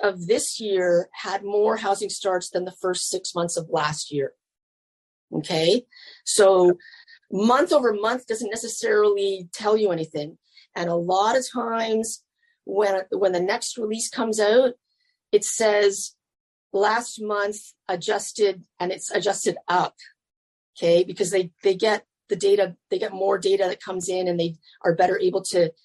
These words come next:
do their work that they make and to get that one number, right? So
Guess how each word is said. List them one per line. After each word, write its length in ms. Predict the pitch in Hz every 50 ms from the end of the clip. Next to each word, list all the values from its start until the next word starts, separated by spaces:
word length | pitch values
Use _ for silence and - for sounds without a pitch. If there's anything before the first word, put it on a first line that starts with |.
| _ _ _
do 160 | - 196 185 175
their 220 | 180 170 160 165 _ _
work 320 | - 180 196 202 196 196
that 160 | - 180 170 -
they 240 | 170 170 160 - _ _ _ _
make 340 | - 175 180 180 175 175 - -
and 140 | - 175 170
to 80 | 185
get 180 | 160 185 185 185
that 160 | 175 175 175
one 240 | 160 175 180 180 170
number, 480 | 175 180 190 214 202 170 151 151 156 156
right? 340 | 151 156 180 208 254 - _ _ _ - - - - - - - -
So 640 | - - - 220 208 202 202 196 190 190 196 196